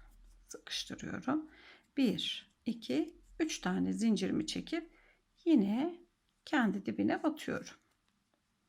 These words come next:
Bir sonraki sık iğneye geçiyorum.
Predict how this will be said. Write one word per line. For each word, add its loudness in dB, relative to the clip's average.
Bir 4
sonraki 2
sık -6
iğneye -2
geçiyorum. -4